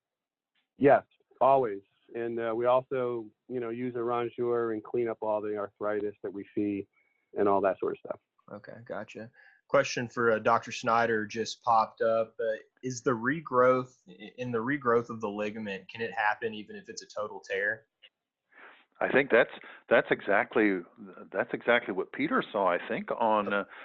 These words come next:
Speaker 3: on the dog he was describing, and I think that Roger had said the same thing. I know that most of the, most of the dogs that Doctor Rovner has been talking about doing, I'm sure, are, are, are total tears.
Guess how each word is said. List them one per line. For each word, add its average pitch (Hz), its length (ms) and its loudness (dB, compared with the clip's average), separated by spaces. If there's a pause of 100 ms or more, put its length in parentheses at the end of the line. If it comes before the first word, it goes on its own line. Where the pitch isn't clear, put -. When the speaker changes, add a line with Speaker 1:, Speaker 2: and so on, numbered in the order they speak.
(120)
Speaker 3:
on 107 140 -2
the 101 60 2
dog 107 280 4
he 120 80 -2
was 113 180 -2
describing, 117 600 -2
and 98 100 2
I 95 60 2
think 113 240 -8
that 95 100 -2
Roger 98 500 2
had 98 160 -8 (120)
said 92 160 -4
the 90 80 -8 (120)
same 92 300 -10
thing. 127 240 -4
I 98 80 2
know 120 180 6
that 113 140 0 (480)
most 113 500 2
of 107 200 2
the, 98 320 4 (360)
most 107 280 0
of 107 60 -12
the 98 100 -6
dogs 95 420 2 (240)
that 87 220 -4
Doctor 98 300 0
Rovner 107 500 -2 (400)
has 95 100 -6
been 98 180 -6
talking 98 340 -8
about 90 220 -6
doing, 92 280 -6
I'm 87 120 -6 (120)
sure, 98 200 0
are, 87 160 -4 (180)
are, 85 360 -4
are 82 100 -8 (100)
total 110 260 -4 (100)
tears. 90 420 -2